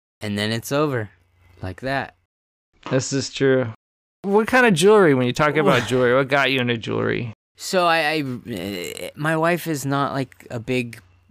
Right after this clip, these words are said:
Speaker 1: jewelry person, but she's got, I mean, after so long, you think I would have taken a hint. <laughs> She, you know, she appreciates it,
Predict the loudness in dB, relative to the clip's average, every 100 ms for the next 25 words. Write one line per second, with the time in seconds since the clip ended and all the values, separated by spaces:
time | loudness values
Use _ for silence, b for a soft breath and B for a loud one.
0 | _ _ -14 -6 -2 0 0 -2 -6 -6
1 | -6 -6 -8 -8 -10 -10 -6 -4 -4 -6
2 | -8 -10 -8 -4 -4 -4 -8 _ _ _
3 | _ _ _ _ _ _ _ -10 -6 -4
4 | -6 -8 -12 _ _ _ _ _ _ _
5 | _ -6 -2 -2 -2 0 0 2 2 0
6 | -2 -2 0 0 -2 -4 -4 -4 -4 -2
7 | -2 -2 -6 _ _ _ _ _ -6 0
8 | 2 2 0 -10 -4 2 2 2 2 0
9 | 0 0 2 2 2 0 0 -2 0 0
10 | -2